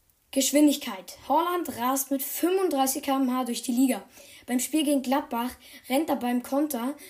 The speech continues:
nach einer Gladbach-Ecke achtzig Meter weit mit fünfunddreißig K M H und überläuft Sommer. Tor. Taktik. Wenn man, wenn man, wenn man mal ein Dortmund-Spiel im Fernsehen gesehen hat, weiß,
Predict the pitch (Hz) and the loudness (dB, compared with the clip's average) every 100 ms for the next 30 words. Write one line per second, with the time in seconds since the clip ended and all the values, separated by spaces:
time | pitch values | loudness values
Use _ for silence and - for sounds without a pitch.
0 | - 233 294 - 294 269 247 262 - 247 | -4 0 0 0 0 0 0 0 -2 -6
1 | - 233 262 269 294 370 370 320 294 277 | -8 -6 -6 -4 -6 -6 -4 -4 2 4
2 | 294 302 277 247 240 254 254 247 285 302 | 4 2 -2 -2 -2 0 -2 -2 0 0
3 | 285 262 277 277 254 233 247 262 262 254 | 0 -4 -4 -4 -4 -2 -4 -4 -4 -4
4 | 247 240 226 240 - 240 226 196 _ _ | -6 -6 -6 -8 -6 -6 -6 -8 _ _
5 | - 233 101 101 _ _ _ _ _ _ | -10 -8 -8 -14 _ _ _ _ _ _
6 | _ _ _ _ _ _ _ - 262 254 | _ _ _ _ _ _ _ -8 -8 -8
7 | 220 202 - - - - 269 320 294 - | -12 -12 -18 -20 -12 0 2 2 0 -4
8 | 254 208 247 277 294 349 370 - - - | -12 -6 -2 0 2 -2 -4 -16 -20 -20
9 | - - - 320 415 349 320 294 262 285 | -20 -10 0 0 2 2 4 4 6 6
10 | 320 320 - - 294 277 277 294 311 294 | 6 2 0 2 4 4 4 2 2 2
11 | 285 269 247 277 269 269 262 _ _ - | 2 2 2 4 4 2 -4 _ _ -20
12 | - 226 262 302 302 | -10 2 4 4 0